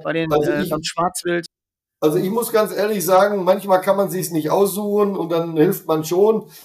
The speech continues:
Speaker 2: wenn man da angefordert wird. Aber eigentlich wollen wir auch spätestens am fünfzehnten Januar aufhören, ja,
Speaker 1: Mhm.
Speaker 2: wenn das irgendwie
Speaker 1: Mhm.
Speaker 2: geht. Und ich muss dir auch ganz ehrlich sagen,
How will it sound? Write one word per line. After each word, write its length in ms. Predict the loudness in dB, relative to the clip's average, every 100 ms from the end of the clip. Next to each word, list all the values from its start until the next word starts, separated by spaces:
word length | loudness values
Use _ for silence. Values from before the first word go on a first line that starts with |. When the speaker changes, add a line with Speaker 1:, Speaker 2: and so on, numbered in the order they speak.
| -20 _
Speaker 2:
wenn 120 | 2
man 140 | 4
da 60 | 4
angefordert 680 | 2 0 0 2 4 2 2
wird. 280 | 4 4
Aber 280 | 2 0 2
eigentlich 520 | 2 2 0 -6 -4
wollen 260 | 0 0 2
wir 180 | 0 2
auch 320 | 2 2 0
spätestens 720 | -6 0 2 2 0 -6 -2
am 160 | -2 -2
fünfzehnten 520 | -8 -10 -2 -2 0
Januar 380 | 0 2 2 4
aufhören, 480 | 2 0 -4 -4 -6 _ _
ja, 320 | 0 0 0
Speaker 1:
Mhm. 160 | -6 -6
Speaker 2:
wenn 100 | -4
das 180 | -4 0
irgendwie 320 | -2 0 -4
Speaker 1:
Mhm. 60 |
Speaker 2:
geht. 320 | 0 0 0 -8 _ _
Und 120 | -4
ich 120 | -4 -2
muss 200 | -4 -2
dir 140 | -2
auch 140 | -2
ganz 220 | -2 -4 -2
ehrlich 280 | -2 -2
sagen, 640 | 2 4 4 2 -4 -10